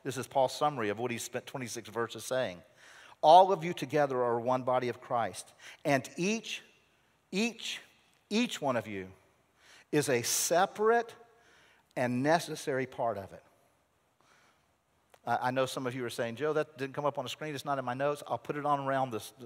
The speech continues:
you know, today again, okay?" Um, it, it, uh, I'll give you access to it. See, Nehemiah would come to understand that it was God's plan to live out God's plan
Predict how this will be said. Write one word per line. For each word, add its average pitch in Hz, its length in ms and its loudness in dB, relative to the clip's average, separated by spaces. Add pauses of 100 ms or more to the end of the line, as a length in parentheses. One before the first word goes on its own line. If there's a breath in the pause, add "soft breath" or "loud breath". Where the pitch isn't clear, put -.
you 117 100 -8
know, 110 80 0
today 104 500 0
again, 98 360 -8 (120)
okay?" 120 340 -4 (420 loud breath)
Um, 104 460 2 (460 loud breath)
it, 117 200 -10
it, 123 100 -6 (180)
uh, 113 200 -2 (200)
I'll 117 160 2
give 120 180 -6
you 117 60 2
access 113 380 0
to 95 160 -8
it. - 100 -10 (500 soft breath)
See, 160 160 -2
Nehemiah 175 540 4
would 139 160 -2
come 151 220 -2
to - 120 -4
understand 123 640 -6 (500 soft breath)
that 123 120 -2
it 151 160 0
was 113 180 -2
God's 143 300 4
plan 107 560 -4 (640 soft breath)
to 123 120 -8
live 120 220 2
out 123 240 4
God's 104 240 -2
plan 95 380 -10